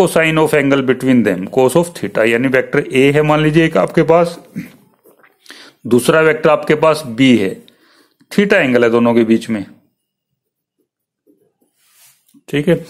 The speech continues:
तो हम इस तरीके से लिखेंगे, A dot, वेक्टर A dot वेक्टर B is equal to magnitude of A into magnitude of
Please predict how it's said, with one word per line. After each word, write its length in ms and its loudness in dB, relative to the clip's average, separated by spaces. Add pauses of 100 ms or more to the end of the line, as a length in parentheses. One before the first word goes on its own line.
(200)
तो 120 4
हम 160 0
इस 140 -6
तरीके 220 -2
से 100 0
लिखेंगे, 320 0 (180)
A 40 2 (460)
dot, 320 2 (340)
वेक्टर 340 -2
A 120 2 (160)
dot 280 2
वेक्टर 300 0 (100)
B 140 2 (680)
is 180 0
equal 280 2
to 140 2 (460)
magnitude 480 2
of 120 -4 (120)
A 120 2 (240)
into 260 0
magnitude 440 2
of 180 -4